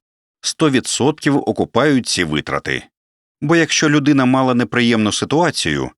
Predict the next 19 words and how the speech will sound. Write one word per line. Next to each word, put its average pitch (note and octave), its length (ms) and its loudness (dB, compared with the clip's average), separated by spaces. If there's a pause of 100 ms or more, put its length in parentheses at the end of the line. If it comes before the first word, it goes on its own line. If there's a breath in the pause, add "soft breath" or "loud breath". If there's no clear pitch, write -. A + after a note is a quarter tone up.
(320)
але C#3+ 300 0
її C#3 260 2
вирішили A2 600 0
та G#2 180 -2
ще - 220 -2
й G#2+ 200 0 (320)
дали D3+ 340 2
в A2+ 80 -8
кінці A2 360 0
якусь G2+ 320 0
компенсацію, F2 1000 -2 (520)
вона D3 500 2
обов'язково A#2+ 800 0
про A2+ 160 -2
це B2 220 -2
розповість G2+ 760 -2
друзям, C3+ 520 -2 (260)
знайомим, G2+ 760 0
колегам, C3 640 0